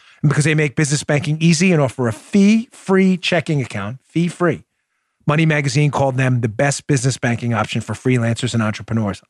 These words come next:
like us. We love it. Sign up right now. There's no minimum deposit. Go to Aslo,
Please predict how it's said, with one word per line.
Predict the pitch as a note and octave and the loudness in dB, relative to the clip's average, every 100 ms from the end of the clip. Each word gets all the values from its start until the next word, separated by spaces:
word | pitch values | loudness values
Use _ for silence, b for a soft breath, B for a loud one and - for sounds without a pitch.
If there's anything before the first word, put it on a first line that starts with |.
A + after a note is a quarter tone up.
| - | -10
like | G2 F2+ G2+ | -10 -6 -8
us. | E2 - - _ _ _ _ _ _ _ | -8 -12 -16 _ _ _ _ _ _ _
We | - F#2+ | -6 -4
love | F#2+ F2+ | -4 -6
it. | C2+ _ _ _ _ _ _ _ _ _ _ _ | -8 _ _ _ _ _ _ _ _ _ _ _
Sign | - C#3+ D3+ | -4 0 0
up | D3 | 0
right | C#3+ C3 | -2 -2
now. | A#2 F#2 - _ _ | -4 -6 -10 _ _
There's | - | -2
no | D#3+ | 2
minimum | D#3+ D#3+ D#3+ | 4 2 2
deposit. | D#3+ D3 A2 - _ _ _ _ | 0 -2 -4 -6 _ _ _ _
Go | - D#3 | -2 0
to | D#3 | 0
Aslo, | D3+ D#3+ D3+ B2 F#2+ E2+ | -2 -2 -2 -4 -6 -8